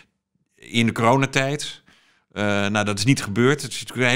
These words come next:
hele rare coronatijd geweest waar, eh, dat zag je eigenlijk ook in bedrijven, hè. De, er was in twintig jaar tijd, zijn er nog nooit zo weinig bedrijven failliet gegaan.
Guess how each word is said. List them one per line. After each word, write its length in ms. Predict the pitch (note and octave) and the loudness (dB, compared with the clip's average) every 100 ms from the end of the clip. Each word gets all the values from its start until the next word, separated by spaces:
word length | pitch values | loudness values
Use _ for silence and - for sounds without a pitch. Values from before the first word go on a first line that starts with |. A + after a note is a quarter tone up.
| C3 | 2
hele 120 | A2 | 0
rare 420 | B2 C3+ B2+ A2+ | 0 0 0 -2
coronatijd 760 | A#2 A#2+ B2 C3 B2 A#2+ A#2 A2 | -2 2 4 2 0 0 0 0
geweest 460 | A#2 A2 A2 A2 G2+ | 0 2 2 0 -2
waar, 440 | G#2 G#2 G#2 G#2 | 0 0 0 -2
eh, 680 | E2 G2+ G2+ G2+ G2+ G2 G2 | -4 -4 -2 -2 -4 -4 -6
dat 100 | G2+ | -4
zag 120 | A#2 | -2
je 60 | A#2 | -2
eigenlijk 340 | G#2 A#2+ A2 | -2 -2 -2
ook 60 | G#2+ | -2
in 60 | |
bedrijven, 580 | G#2 G#2 A#2+ B2+ - C#3 | 0 2 2 2 0 -2
hè. 80 | D3 | -2
De, 360 | A2+ G#2+ G#2 G#2 | -2 -2 -2 -4
er 60 | G2+ | -4
was 220 | G#2 - | -6 -4
in 140 | G#2 | -6
twintig 280 | - C3 A2 | -2 -2 0
jaar 180 | G#2+ G#2+ | -2 0
tijd, 300 | A#2+ A2+ A2 | 0 0 -2
zijn 200 | - A2+ | -4 -2
er 40 | A2 | 0
nog 80 | G#2+ | 0
nooit 200 | A2+ A2+ | 0 2
zo 200 | A#2+ A2+ | 0 2
weinig 260 | A2 A2 | 0 -2
bedrijven 520 | G2+ G#2 A2+ A2+ G2+ | -4 -2 0 -2 -6
failliet 260 | F#2 C3 C3+ | -8 -8 -6
gegaan. 460 | - A2 A#2+ B2+ | -8 -6 -6 -6